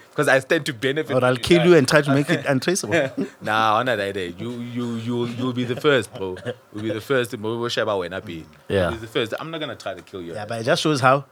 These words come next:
Speaker 2: And happy people superstition again.
Speaker 1: Mm, yeah, you be superstitious.
Speaker 2: Yeah, like, we are very superstitious.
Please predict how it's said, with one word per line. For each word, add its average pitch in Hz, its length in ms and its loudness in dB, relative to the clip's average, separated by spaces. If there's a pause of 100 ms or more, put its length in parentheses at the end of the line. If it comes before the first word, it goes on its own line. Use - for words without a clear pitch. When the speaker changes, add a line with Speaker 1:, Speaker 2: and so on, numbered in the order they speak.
(100)
Speaker 2:
And 131 120 2
happy 156 140 4
people 180 160 2
superstition 120 640 -4
again. 107 300 -8
Speaker 1:
Mm, 101 60 -6
yeah, 120 80 0
you 98 180 -2
be 107 60 -8
superstitious. 92 400 -10 (240)
Speaker 2:
Yeah, 107 40 -4
like, 104 180 -4
we 120 260 0
are 117 120 4
very 127 160 2
superstitious. - 840 0